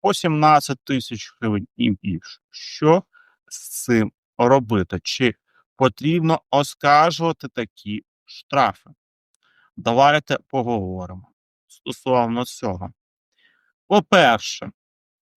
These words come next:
ви маєте право звернутися до ц-, Т Ц К.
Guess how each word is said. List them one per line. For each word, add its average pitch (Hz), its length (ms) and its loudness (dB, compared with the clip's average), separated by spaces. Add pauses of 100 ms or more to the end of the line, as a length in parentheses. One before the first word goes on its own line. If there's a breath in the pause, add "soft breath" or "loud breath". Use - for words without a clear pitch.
(640)
ви 139 500 2 (160)
маєте 170 600 2
право 104 460 0 (960)
звернутися 139 760 -2
до 143 140 -8
ц-, - 260 -16 (240)
Т 123 120 -8
Ц - 200 -10
К. - 280 -20